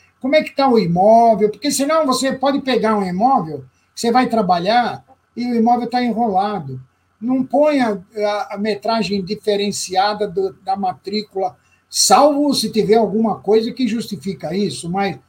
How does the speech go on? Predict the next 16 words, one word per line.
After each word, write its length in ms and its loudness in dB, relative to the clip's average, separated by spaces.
pegue 320 6
a 60 4
documentação 880 -2
e 80 -2
deixe 280 -4
ela 200 -4
prontinha 960 -6
pra 200 -2
fechar 440 -2
um 80 -4
negócio 500 -6
rápido. 720 -10
Então, 520 -6
preste 280 -8
atenção 560 -6
nisso. 460 -10